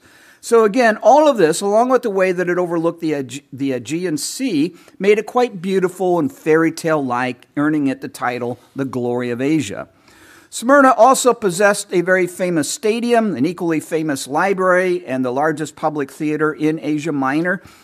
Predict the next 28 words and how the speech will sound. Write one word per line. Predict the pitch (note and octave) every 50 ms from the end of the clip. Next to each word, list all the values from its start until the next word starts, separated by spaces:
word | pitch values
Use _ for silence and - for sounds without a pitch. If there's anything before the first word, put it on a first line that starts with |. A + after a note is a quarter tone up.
| - _ -
And | - A2+ A#2+ C3
one | D3+ D#3 E3
of | D3+
its | D3+ C#3+ - D#3
most | D3+ C#3+ D3 C#3 - - _
famous | - D3+ D3+ D#3 E3 D3+ - -
landmarks | C#3+ D3 D3+ D#3+ D#3 D3+ D3+ F3 G#3 - -
was | E3+ C3+ C3+ C#3+
a |
monument | B2 B2 B2+ C3 C#3 D3+ F3+ G3 G3 F#3+ G3 G3+ - _ -
to, | - F3 F3+ G3 G#3 A3 G3+ - - - - - - _ _ -
uh, | - C#3+ D3+ D#3
the | D3+ D3+ D#3+ E3+ E3+ F3 F3+ - - -
ancient | F3+ E3+ F3 F#3 G3+ G3 - - G#3+ G#3+ G#3+ - - - - _ _ _ _ _ _ -
poet | - E3+ E3+ F#3 G3 G#3+ A3+ - - _ -
Homer. | - G#3 A#3+ D#4 D#4+ A#3 C3 F#2+ E2+ - _ _ _ _ _
And | - G#2+ G#2 G#2 G#2
Smyrna | - - D3+ D3 D#3 E3+ E3+
claimed | E3 - D#3+ C#3+ D3+ D#3 D3+ C#3+
to | C#3+
be | C3 C#3 C#3+
that | C3+ B2+ B2+
he | A#2+ D3 D3
was | D3 C#3+ A#2+
born | A2 A#2+ A#2 A#2+ B2+ B2 A#2+ -
and | A#2+ A#2+ A2+ A2
raised | A2+ A2+ A#2+ B2+ A#2+ G2+ G2+ G2
there. | E2 D#2 F2 D2+ -